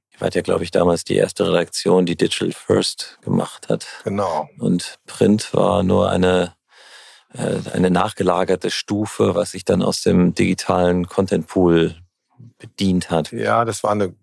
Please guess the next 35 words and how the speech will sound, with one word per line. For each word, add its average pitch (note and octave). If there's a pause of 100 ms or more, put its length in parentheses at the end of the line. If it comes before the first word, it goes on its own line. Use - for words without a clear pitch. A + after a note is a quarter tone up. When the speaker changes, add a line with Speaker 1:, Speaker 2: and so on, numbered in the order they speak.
(100)
Speaker 2:
kulturell G#2+
auch -
eine E2
große F2+
Umstellung, E2+
nicht, -
für -
die F2
Redaktion, F2
das -
zu -
akzeptieren, -
dass D#2+
Digital -
First -
ist. -
Das -
war - (380)
bis -
dahin D#2
gar -
nicht D2
dran D2
zu -
denken. -
Print D#2+
galt C#2+
immer E2
als -
das - (380)
Unverrückbare E2+
bei D#2+
Springer, G2+
aber D#2
da E2